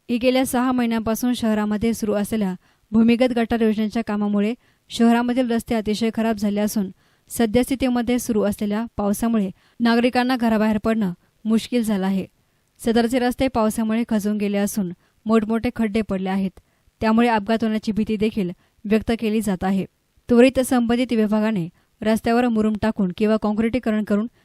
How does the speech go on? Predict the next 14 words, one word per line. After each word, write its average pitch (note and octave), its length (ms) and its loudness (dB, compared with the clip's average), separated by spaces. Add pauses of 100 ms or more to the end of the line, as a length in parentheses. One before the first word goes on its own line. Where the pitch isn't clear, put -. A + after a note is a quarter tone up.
(100)
शहरवासियांची A#3+ 800 0
समस्या G#3+ 440 -2
सोडवावी G3+ 500 2 (380)
आणि G#3+ 180 0
शहरामध्ये A#3 580 0 (340)
निर्जंतुकीकरण B3 840 2
फवारणी G#3 360 0
करावी, F#3+ 400 0 (400)
पिण्याच्या A#3 340 2
पाण्याचा A#3 380 -2
पुरवठा A3 340 2
नियमित G#3+ 380 -2
करावा, G3+ 320 0 (520)
अन्यथा A3+ 480 0